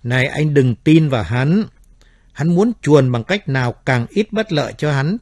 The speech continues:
thì càng hay đấy." Tên Klutik cảm thấy bất lực,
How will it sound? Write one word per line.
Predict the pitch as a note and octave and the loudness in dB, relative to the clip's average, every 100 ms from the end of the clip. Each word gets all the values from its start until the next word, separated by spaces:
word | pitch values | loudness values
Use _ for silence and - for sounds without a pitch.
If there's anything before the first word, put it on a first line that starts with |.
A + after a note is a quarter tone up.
| - | -6
thì | B2+ A2 _ | -6 -6 _
càng | B2 A#2+ G2 | -4 -2 -4
hay | F2+ B2 C3 C3 B2 | -8 -4 -2 -2 -2
đấy." | A#2+ C#3+ - - - - _ _ _ _ _ _ _ _ _ _ _ _ _ _ _ _ - | -2 -4 -6 -14 -20 -20 _ _ _ _ _ _ _ _ _ _ _ _ _ _ _ _ -2
Tên | D3 C3+ | 0 0
Klutik | - E3 - F3+ - - | -4 -4 -2 -6 -6 -8
cảm | F#2+ D#2+ | -8 -6
thấy | C#3+ | -6
bất | F3 G#3+ - | -4 -6 -6
lực, | A2 | -8